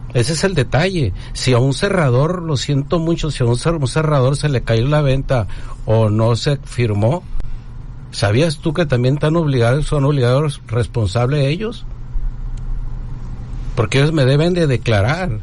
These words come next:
Al ac-, al hacer un contrato, todo desarrollador tiene quin-, treinta días. Treinta días para declararme el impuesto sobre adquisiciones de bienes inmuebles. Desarrollador. Llámese como das-,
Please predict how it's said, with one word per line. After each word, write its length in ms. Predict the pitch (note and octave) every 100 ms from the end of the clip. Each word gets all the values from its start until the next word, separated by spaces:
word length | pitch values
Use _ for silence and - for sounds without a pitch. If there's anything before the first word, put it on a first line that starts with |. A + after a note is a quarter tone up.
| -
Al 160 | A2+
ac-, 180 | B2 G2
al 160 | C3 A2
hacer 240 | G#2+ D3
un 100 | G3 A3
contrato, 500 | - D#3+ C#3+ C#3+ B2
todo 360 | - C4 C#4 C4
desarrollador 640 | G#3 F#3+ D3 C3+ D#3 F3
tiene 300 | F#3 F#3 F3+
quin-, 220 | E3+ F3+
treinta 400 | - D#3 E3 D#3
días. 360 | B2 G#2+ F2 - - - - - - - - - - - - -
Treinta 380 | G#2+ G#2+ -
días 220 | F3+ E3+ E3+
para 180 | -
declararme 500 | C#3 - B2 C3+ D#3 F3
el 80 |
impuesto 400 | C#3+ A2+ D3+ -
sobre 220 | - D#3 A#2+
adquisiciones 540 | A2+ A#2+ G#2 C3 D3+
de 80 | B2
bienes 280 | B2 D3+ C#3
inmuebles. 600 | A2+ G#2 G2+ F#2 F2+ - - - - - - - -
Desarrollador. 680 | A#2 A#2+ B2 B2 A#2 G2+ G2 F#2 - - - -
Llámese 420 | C3 E3 F#3 D3+
como 200 | D#3 C3 A2+
das-, 240 | B2 C3